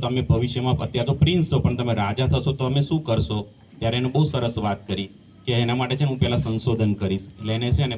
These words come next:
પોતાના નગરની અંદર બધા મુખ્ય મુખ્ય જે મુખ્ય પ્રધાનો હતા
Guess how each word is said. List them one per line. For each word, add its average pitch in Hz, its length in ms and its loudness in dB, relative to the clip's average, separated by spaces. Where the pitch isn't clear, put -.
પોતાના 117 280 -2
નગરની 123 560 0
અંદર 123 180 0
બધા 120 260 0
મુખ્ય 113 260 0
મુખ્ય 120 300 -4
જે 123 40 2
મુખ્ય 113 420 -2
પ્રધાનો 127 420 4
હતા 139 220 0